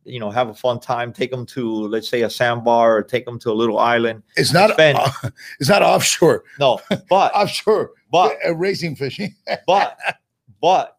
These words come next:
Speaker 1: what I did was in redesigning the, the bottom, that competitiveness, that, that racing part of it, is
Speaker 2: Right.
Speaker 1: that I wanted to be the best out there. I wanted to be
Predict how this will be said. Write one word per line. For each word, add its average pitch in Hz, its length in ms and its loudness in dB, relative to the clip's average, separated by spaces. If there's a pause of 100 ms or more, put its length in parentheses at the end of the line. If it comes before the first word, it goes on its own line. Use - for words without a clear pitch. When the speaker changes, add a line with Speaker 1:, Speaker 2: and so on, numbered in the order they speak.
(420)
Speaker 1:
what 123 260 -4
I 117 120 -2
did 151 260 -2
was 117 380 -4
in 110 240 -18
redesigning 147 960 -4
the, 120 220 -2
the 117 160 -2
bottom, 127 600 0 (140)
that 127 320 0 (220)
competitiveness, 123 1000 -6 (300)
that, 117 260 -4 (120)
that 107 200 -8 (260)
racing 131 520 -2
part 107 280 0
of 101 80 -8
it, 101 120 -8
is - 40 -20 (140)
Speaker 2:
Right. 135 320 0
Speaker 1:
that 117 280 0
I 127 120 -2
wanted 127 360 -4
to 120 80 -10
be 117 440 -6 (320)
the 117 100 2
best 131 340 0
out 120 260 -2
there. 98 220 -14 (120)
I 110 60 -4
wanted 113 340 -4
to 113 80 -8
be 117 540 -4